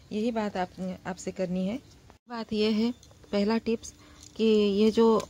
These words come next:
अ, spent flower है ये देखिए यहाँ spent हो चुका है, तो इसे हमें, अ, cut करके निकाल देना है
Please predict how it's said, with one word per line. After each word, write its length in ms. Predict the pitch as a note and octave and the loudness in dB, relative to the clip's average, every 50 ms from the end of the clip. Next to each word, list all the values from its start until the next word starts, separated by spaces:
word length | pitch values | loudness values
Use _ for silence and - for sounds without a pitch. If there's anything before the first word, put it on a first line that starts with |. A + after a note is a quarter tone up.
| - - - | -10 -12 -8
अ, 200 | - F#3 F#3 F#3 F#3 - - - - - - - - - - - - - - - | -6 -4 -4 -6 -8 -12 -18 -20 -20 -20 -20 -18 -14 -14 -14 -14 -18 -20 -18 -14
spent 380 | F#3 - - - A3+ A#3+ B3+ B3 | -14 -8 -4 0 2 2 2 2
flower 360 | - - A#3 G#3 G3+ F#3+ F#3+ | 2 2 2 4 4 4 2
है 200 | F3+ F3+ G#3+ A#3+ - - - - _ - - - | 2 0 -2 -2 -4 -8 -16 -20 _ -20 -12 -8
ये 120 | - G3 F#3 | -6 -4 -4
देखिए 320 | G3 F#3+ - - G#3 G3 | -4 -6 -6 -6 -6 -4
यहाँ 240 | F#3+ F#3 F#3 F#3+ G3 | -4 -4 -4 -4 -6
spent 340 | F#3+ - - F#3+ F#3+ F#3+ F#3 | -6 -6 -6 -6 -6 -6 -6
हो 60 | F#3 | -8
चुका 240 | F3 - - - F3+ | -10 -10 -12 -12 -10
है, 140 | F3+ F3+ G#3 - - - - - - - - - | -10 -8 -10 -10 -12 -16 -20 -20 -20 -20 -16 -10
तो 200 | F#3+ F#3 F#3 F3+ - - | -8 -8 -8 -8 -8 -10
इसे 300 | F#3+ - - G#3 G3+ G3+ | -12 -6 -4 -2 0 0
हमें, 280 | F#3+ F#3+ F#3 G3+ A#3 | 0 0 0 0 0
अ, 680 | C4+ - - - - - - - - F3+ F3+ F3+ F3+ F3+ - - | -2 -4 -10 -20 -20 -20 -20 -14 -12 -10 -8 -6 -6 -8 -6 -6
cut 140 | F3+ - - | -8 -6 -4
करके 300 | - F#3+ F3+ - G3+ F#3+ | -4 -6 -4 -2 -2 -2
निकाल 340 | F#3 F3+ - F3 F3+ F#3+ | -2 -2 0 0 0 2
देना 200 | F#3 F3+ F3 E3+ | 2 0 0 0
है 180 | E3 F3 G#3 C#4+ | 0 -2 -2 -2